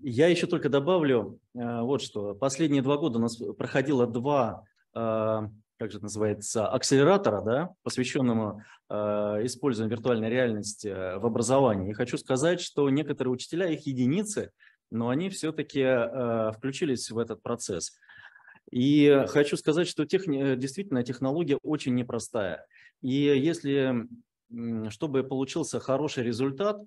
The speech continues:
конечно, нужны определенные условия, методическая поддержка и так далее. Вот здесь говорят про эффективность, это, конечно, такой вопрос вечный. Когда-то говорили про эффективность использования компьютеров тридцать лет назад, да? А сейчас виртуальная реальность.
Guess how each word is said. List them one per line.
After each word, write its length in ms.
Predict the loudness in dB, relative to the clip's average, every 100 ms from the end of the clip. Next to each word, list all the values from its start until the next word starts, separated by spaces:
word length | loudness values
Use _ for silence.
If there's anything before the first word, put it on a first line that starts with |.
| _ _
конечно, 360 | -6 -4 -2 0
нужны 220 | 0 -2
определенные 640 | -4 -4 -2 -2 -2 -2 -4
условия, 540 | -6 -2 0 2 2
методическая 540 | 2 -2 -6 -4 -4
поддержка 460 | -2 0 -2 -4 -8
и 40 |
так 220 | -2 -2 2
далее. 360 | 2 0 -6 -14 _
Вот 100 | -2
здесь 180 | -2 2
говорят 320 | 2 2 0
про 120 | -2
эффективность, 760 | -2 -4 -2 0 0 -2 -8 _ _ -20 _ -6
это, 160 | -4
конечно, 760 | -2 0 0 -2 -2 0 -2 -6 -16 -18 -8
такой 360 | -6 0 0 2
вопрос 580 | -2 -2 0 0 -2
вечный. 680 | -8 -2 -2 -2 -8 -14 -16 _ -20 _ -8
Когда-то 440 | -2 0 0 0
говорили 380 | 2 2 2 0
про 160 | -2
эффективность 500 | -4 -4 -2 -2 -2
использования 540 | -6 -4 -2 0 -2 0
компьютеров 640 | -2 -2 -2 -2 -6 -8
тридцать 340 | -8 -8 -6 -2
лет 160 | 0
назад, 380 | 0 0 -2 0
да? 340 | 0 0 0 -8 -20 -20 _
А 300 | -2 0 0
сейчас 520 | -2 -4 -2 -2 -2
виртуальная 360 | -6 0 2 2
реальность. 540 | 2 2 0 -8 -12